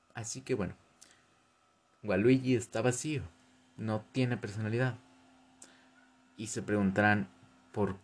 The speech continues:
qué estás hablando de videojuegos, Pablo? Yo quiero hablar de algo serio, quiero hablar de mi vida, quiero reflexionar". Ahí les va. Pues bueno, amigos, les tengo una terrible, terrible,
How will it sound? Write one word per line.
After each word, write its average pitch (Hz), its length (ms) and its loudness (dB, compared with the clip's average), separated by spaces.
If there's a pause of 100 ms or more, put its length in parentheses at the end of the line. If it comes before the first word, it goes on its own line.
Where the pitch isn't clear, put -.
(120)
qué 123 340 -2 (260)
estás - 680 -8
hablando 107 420 -2
de 107 120 4
videojuegos, 95 520 -2
Pablo? 113 460 -2
Yo 101 120 -10
quiero 117 200 -2
hablar 117 260 4
de 120 60 4
algo 110 180 0
serio, 113 320 -4
quiero 123 180 0
hablar 117 300 0
de 120 60 -2
mi 110 100 0
vida, 110 200 2
quiero 117 180 -6
reflexionar". 113 640 -4 (1040)
Ahí 87 100 -10
les 98 160 -4
va. 143 160 -8 (1080)
Pues 92 180 -4
bueno, 104 200 4
amigos, 101 460 2 (800)
les - 140 -20
tengo 101 540 -2
una 104 320 -4 (420)
terrible, 95 420 -4 (1000)
terrible, 98 420 0